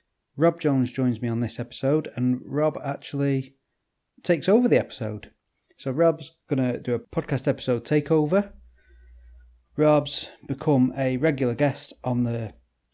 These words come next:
on the podcast and a co-host more recently. And we meet up fairly regularly to have a bit of a dad chat, catch up on developments, on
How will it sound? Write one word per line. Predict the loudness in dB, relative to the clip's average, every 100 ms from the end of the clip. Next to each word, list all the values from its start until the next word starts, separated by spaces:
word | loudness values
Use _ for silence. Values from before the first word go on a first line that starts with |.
| -6
on | -6
the |
podcast | -4 -6 -2 -2 -2 -8 -8
and | -6 -4 -6 -6
a | -8 -8 -12 -4
co-host | 0 2 0 -2 -6 -2
more | 0
recently. | 0 -2 -6 -4 -2 -4 _ _ _ _ _ _ _ -8
And | -4
we | 2
meet | 4 2
up | -2 -10 -14 _ _
fairly | -2 -2
regularly | -2 -8 -6 -8 -8 -8
to | -10
have | -12
a | -10
bit | -12
of | -12
a |
dad | -10 -10 -10
chat, | -10 -8 -8 -12 _ _ _
catch | -8 -8 -10
up | -14 -8
on | -8 -8 -14 _ _ -8
developments, | -6 -4 -6 -8 -10 -10 -14 -18 -14
on | -12 -12